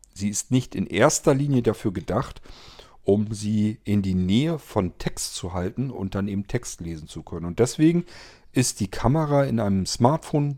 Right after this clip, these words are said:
die mag noch so gut sein, die macht noch so tolle Fotos schießen. Ähm, zum Lesen von Text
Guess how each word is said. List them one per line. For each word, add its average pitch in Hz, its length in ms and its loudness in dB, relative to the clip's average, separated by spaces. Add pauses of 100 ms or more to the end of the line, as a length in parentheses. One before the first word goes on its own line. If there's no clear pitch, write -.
die 104 140 2
mag 107 320 2
noch 120 160 2
so 156 180 0
gut - 220 -2
sein, 95 180 4
die 98 80 0
macht - 240 2
noch 143 240 -2
so 156 140 -4
tolle 143 260 -4
Fotos 143 380 -8
schießen. 123 460 -4 (600)
Ähm, 107 360 2
zum 107 320 2
Lesen 147 420 4
von 110 300 0
Text - 400 -2